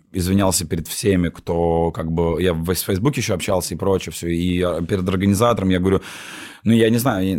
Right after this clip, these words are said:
я пытался найти какие-то слова, что, блин, типа,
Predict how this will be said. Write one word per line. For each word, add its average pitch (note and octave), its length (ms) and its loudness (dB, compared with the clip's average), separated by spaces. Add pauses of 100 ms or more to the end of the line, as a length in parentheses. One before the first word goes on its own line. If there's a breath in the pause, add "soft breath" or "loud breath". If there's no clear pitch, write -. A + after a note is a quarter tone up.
я F#2 80 -2
пытался A2+ 280 0
найти F#2+ 160 -4
какие-то F#2 300 -8
слова, G#2 340 0
что, F2 380 -2 (280)
блин, E2+ 840 -2
типа, - 200 -8